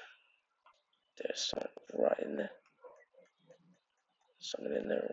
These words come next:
right now, I bet you. Oh, someone died! Someone died there, is it?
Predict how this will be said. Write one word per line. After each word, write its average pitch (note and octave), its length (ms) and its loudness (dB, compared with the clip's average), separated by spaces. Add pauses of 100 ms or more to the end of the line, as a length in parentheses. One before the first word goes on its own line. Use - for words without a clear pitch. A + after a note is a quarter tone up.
right - 180 -2
now, - 120 -2
I - 80 -4 (120)
bet - 200 6 (160)
you. - 80 -14 (720)
Oh, G#3+ 40 2
someone C#4 300 12
died! A#3 500 12 (1600)
Someone B3 380 12
died G3+ 360 12
there, F3 220 12
is F#3 120 2
it? G3 160 2